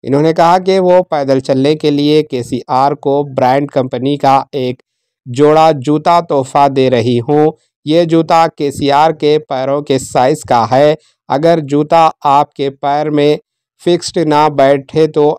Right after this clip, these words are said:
आप इसे तब्दील भी कर सकते हैं। इसके लिए जूते के साथ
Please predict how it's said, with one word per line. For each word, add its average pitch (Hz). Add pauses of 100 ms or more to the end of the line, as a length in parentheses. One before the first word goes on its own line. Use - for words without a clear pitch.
(120)
आप 139
इसे 147
तब्दील 135
भी 151
कर 123
सकते 113 (120)
हैं। 143 (380)
इसके 170
लिए 156
जूते 143
के 156
साथ 135